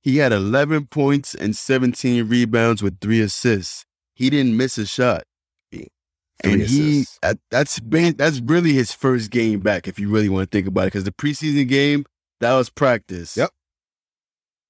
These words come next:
Speaker 1: Even though it was a ga-, it came down to a game-winning shot, like, he was just trying to get up and down.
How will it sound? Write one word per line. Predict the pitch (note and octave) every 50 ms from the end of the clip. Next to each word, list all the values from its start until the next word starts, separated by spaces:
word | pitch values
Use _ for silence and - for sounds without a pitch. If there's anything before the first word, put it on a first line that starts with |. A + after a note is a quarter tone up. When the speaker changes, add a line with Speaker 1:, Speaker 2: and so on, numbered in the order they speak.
| _ _ _ _ _ _ _ _
Speaker 1:
Even | - C#3 E3+ F3 E3+ E3+ E3+
though | E3 D#3+ D#3 D#3
it | D#3
was | D3 D3+ C#3+
a | C#3+ C3
ga-, | B2+ A#2 C#3+ C#3 C3
it | C3
came | - D#3 D3+ D3
down | C#3+ C#3+ C3+
to | - C#3+
a | B2
game-winning | A2+ A#2+ B2+ C3+ C3+ C3+ C3+ C3+ C3+
shot, | B2+ - D3 C#3+ C#3+ C3
like, | C3+ A#2+ G#2+ G#2 G2
he | A#2 C#3 C#3
was | C#3 C#3 B2
just | C3 B2 -
trying | - C#3+ B2
to | A2 G#2+
get | G2+ F#2+ F#2 - B2+ A#2+
up | B2 A#2+ G#2
and | A#2+ A2 G2
down. | A2+ A2 A2+ A2+ A2 G#2+ G#2